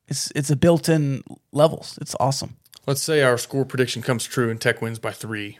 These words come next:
Speaker 2: whether
Speaker 1: Uh-huh.
Speaker 2: that's thirty-one twenty-eight, twenty-one seventeen.
Speaker 1: Sure.
Speaker 2: They, let's say they win by three or four.
Speaker 1: Yeah, fifty-four fifty-one.
Speaker 2: Yeah, however it comes.
Speaker 1: Forty-nine forty-six.
Speaker 2: Six to three.
Speaker 1: Sure. Three to nothing.
Speaker 2: Man, if you win six to three, over under,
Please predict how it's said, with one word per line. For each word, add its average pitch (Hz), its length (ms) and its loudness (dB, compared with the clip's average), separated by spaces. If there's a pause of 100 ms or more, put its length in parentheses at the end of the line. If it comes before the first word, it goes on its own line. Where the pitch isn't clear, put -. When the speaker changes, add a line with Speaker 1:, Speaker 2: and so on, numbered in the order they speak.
(120)
Speaker 2:
whether 135 160 2
Speaker 1:
Uh-huh. 143 100 8
Speaker 2:
that's - 280 0 (160)
thirty-one 127 380 4
twenty-eight, 113 720 0
twenty-one 110 460 -2
seventeen. 110 580 -4
Speaker 1:
Sure. 123 240 2 (680)
Speaker 2:
They, 113 120 2
let's - 240 -4
say 117 80 -2
they 107 80 4
win 107 160 -4
by 104 80 -4
three 107 180 -6
or 107 80 -6
four. - 300 -12 (100)
Speaker 1:
Yeah, 113 200 2
fifty-four 175 480 2
fifty-one. 160 520 0 (100)
Speaker 2:
Yeah, - 200 -4 (140)
however 123 420 4
it - 80 -6
comes. - 420 -8 (640)
Speaker 1:
Forty-nine 156 400 4
forty-six. 151 440 -2
Speaker 2:
Six 156 260 -4
to 123 60 -6
three. 123 400 0
Speaker 1:
Sure. 156 220 2 (680)
Three 175 140 8
to 170 60 4
nothing. 175 260 4
Speaker 2:
Man, 113 60 0
if 107 80 -8
you 131 100 2
win 123 120 2
six - 280 -4
to 92 40 -8
three, 107 400 -8 (1900)
over 139 300 6
under, 117 340 4